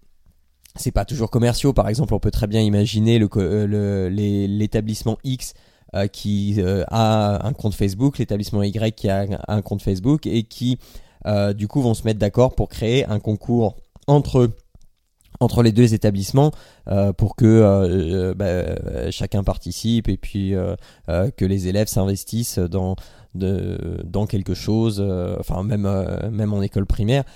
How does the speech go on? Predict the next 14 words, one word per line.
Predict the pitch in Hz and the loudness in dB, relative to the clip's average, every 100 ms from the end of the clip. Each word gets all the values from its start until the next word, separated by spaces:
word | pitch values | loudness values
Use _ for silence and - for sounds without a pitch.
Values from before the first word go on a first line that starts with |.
| - - | -20 -16
il | 110 | -8
y | 98 | -4
a | |
de | 98 | -4
plus | 98 110 | -2 0
en | 110 | 0
plus | - 117 | -2 -4
d'écoles | 104 101 113 | -2 -2 -2
primaires | - - 95 107 101 127 143 - | -2 -6 -4 -2 2 2 2 -2
qui | - | -10
se | - - | -8 -4
mettent | 95 117 123 | -2 0 0
à | 98 | -2
utiliser | 95 - - 87 82 110 123 | -4 -6 -10 -8 -4 -2 0